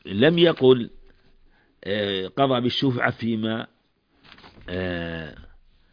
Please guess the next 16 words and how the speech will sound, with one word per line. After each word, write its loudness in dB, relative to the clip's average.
يعني، -4
يعني -6
في -2
قضى 0
هنا 2
ق-، -4
في -2
حديث 0
جابر 0
قضى 0
بالشفعة -2
في 0
كل 4
ما 0
لم -2
يقسم، -4